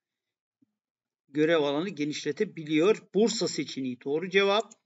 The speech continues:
Yirmi birinci soru, yağma şüphesi Ahmet'i özel güvenlik görevlisi Soner yakalamıştır.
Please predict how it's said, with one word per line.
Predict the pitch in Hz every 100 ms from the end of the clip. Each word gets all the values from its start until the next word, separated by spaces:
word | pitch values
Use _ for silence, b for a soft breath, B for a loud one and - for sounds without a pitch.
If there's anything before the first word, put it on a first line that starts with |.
| _ _ _ _ _ _ _ _ - b b b b _
Yirmi | 165 190 254 262 233
birinci | 254 254
soru, | - 247 262 339 330 _ _ _
yağma | 165 208 226 240 262 - - - - -
şüphesi | - 185 - 151 135 -
Ahmet'i | 175 190 202 202 -
özel | 185 180 220 202
güvenlik | 208 220 226 226
görevlisi | 185 160 147 - 139
Soner | - 196 226
yakalamıştır. | 196 151 180 165 143 - 123 -